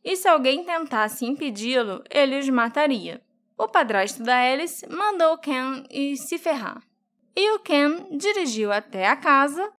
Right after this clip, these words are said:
e atirou na perna do padrasto através da janela da sala.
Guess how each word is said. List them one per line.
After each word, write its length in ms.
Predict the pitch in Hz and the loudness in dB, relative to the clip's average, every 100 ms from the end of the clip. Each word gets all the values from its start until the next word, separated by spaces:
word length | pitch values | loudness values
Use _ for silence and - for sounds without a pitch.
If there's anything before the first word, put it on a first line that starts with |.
| - - - - - - - | -2 -2 -6 -8 -14 -16 -6
e 140 | 359 | 2
atirou 600 | 359 370 - 403 330 339 | 2 2 0 2 2 0
na 260 | 339 381 494 | -2 -2 -2
perna 440 | - 247 226 226 | 2 2 2 -2
do 120 | 226 | -2
padrasto 840 | 247 339 277 269 339 320 - 208 - | 0 0 4 4 4 0 -6 -14 -2
através 520 | 330 370 381 240 226 | -2 0 0 2 0
da 140 | 220 240 | 0 0
janela 460 | 247 233 202 196 | 2 0 2 0
da 140 | 202 240 | 0 -2
sala. 420 | 247 196 196 - | -4 -8 -10 -10